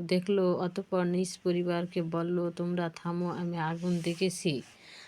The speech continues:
তোমাদের জন্য আগুন আনতে পারি বা আগুনের কাছে কোনো পথ পাবো?" যখন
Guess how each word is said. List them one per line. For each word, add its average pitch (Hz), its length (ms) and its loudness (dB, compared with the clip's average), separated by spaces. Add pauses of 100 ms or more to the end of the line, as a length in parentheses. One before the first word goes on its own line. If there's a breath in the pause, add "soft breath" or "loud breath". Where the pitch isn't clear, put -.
(160)
তোমাদের 220 420 10
জন্য 233 240 10
আগুন 208 400 8
আনতে 196 460 4
পারি 190 380 6
বা 180 180 4
আগুনের 190 520 0
কাছে 185 340 0
কোনো 180 400 0
পথ 180 220 2 (120)
পাবো?" 175 360 2
যখন 185 560 0